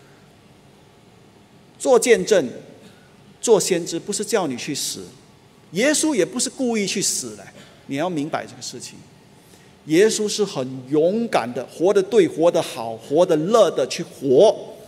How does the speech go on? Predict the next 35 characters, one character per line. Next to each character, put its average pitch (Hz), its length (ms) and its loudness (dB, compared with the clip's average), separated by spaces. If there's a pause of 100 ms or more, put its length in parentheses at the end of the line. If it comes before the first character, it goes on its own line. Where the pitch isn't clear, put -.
(300)
当 180 100 0
然 165 160 -2
有 139 140 0
人 131 140 -2
把 117 200 -4
他 139 280 -6
弄 147 280 -4
死， 101 360 -8 (680)
可 - 120 -12
是 160 100 -2
他 208 80 0
不 226 160 -2
是 220 80 -4
故 214 260 -2
意 151 40 -4
去 160 120 -4
死， - 320 -6 (540)
耶 139 140 0
稣 160 180 -4
是 170 140 -4
好 123 280 -2
好 117 220 -8
的 104 80 -14
活。 98 340 -12 (1900)
弟 156 100 -6
兄 160 100 -4
姐 131 120 -8
妹， 117 240 -8 (1040)
我 143 140 -4
们 139 180 -4
作 180 200 2
为 139 120 4
做 160 200 0
先 151 300 -4
知， 139 360 -10